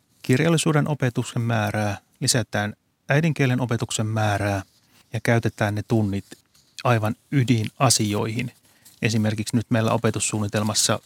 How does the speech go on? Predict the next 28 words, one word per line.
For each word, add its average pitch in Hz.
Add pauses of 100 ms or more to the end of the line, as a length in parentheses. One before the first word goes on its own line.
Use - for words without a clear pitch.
(240)
lukemiseen 120
liittyvät 107
asiat 113
on 113
muotoiltu 113
kyllä 117
niin 117
perin 104
vaikeaksi, 104
että - (640)
kuka 110
tahansa 107
voi 98
tehdä 104
melkein 107
mitä 110
tahansa 110
ja 107
silti 113
voi 107
sanoa, 113
että 113
tehtiin 113
opetussuunnitelman 117
mukaisesti. 117
Elikkä 120 (420)
lisää 160
aikaa, 113